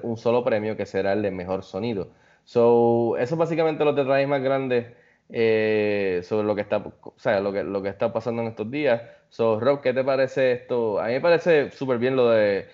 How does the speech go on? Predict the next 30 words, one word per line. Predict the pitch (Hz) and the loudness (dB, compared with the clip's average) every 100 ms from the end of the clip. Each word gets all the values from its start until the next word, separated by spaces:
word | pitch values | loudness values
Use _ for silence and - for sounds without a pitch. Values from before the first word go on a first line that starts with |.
| - _ _ | -20 _ _
lo | - 113 | -2 2
del | 110 | 2
mejor | 110 110 | 0 -2
sonido | 107 131 123 127 123 117 107 - | -2 -2 0 2 2 2 2 -2
ahora | 107 110 | 0 0
siendo | 107 117 113 110 | 0 -4 -4 -4
solamente | 120 110 110 107 110 | -2 -2 -4 -6 -6
un | - 110 | -6 -2
premio, | 131 135 120 110 | 2 2 0 -2
porque, | 110 101 - 101 101 - _ _ _ _ _ - | -4 -4 -2 -2 -2 -6 _ _ _ _ _ -4
eh, | 110 113 - | 0 0 0
mucha | - 135 147 151 | -4 -2 0 2
gente | 151 147 139 | 0 2 0
por | 123 123 | 2 2
ahí, | 113 127 131 - - - - | 2 2 -2 -8 -20 -20 -20
o | - | -4
sea, | 113 98 | 0 0
mucha | 101 127 117 | -2 -2 -2
gente | 123 123 110 | -4 -4 -4
casual, | 104 107 117 104 87 | -4 0 0 0 -8
fans | - 101 - | -8 -8 -4
casual, | 113 - 120 | -6 -2 -2
no | 104 | -2
sabe | 95 110 104 | -4 0 2
la | 98 | 0
diferencia | 92 92 95 95 98 | -2 -2 -4 -4 -6
entre | 90 90 | -6 -6
los | 87 | -4
dos | 104 | -4
premios. | - 101 92 95 | -2 -4 -4 -8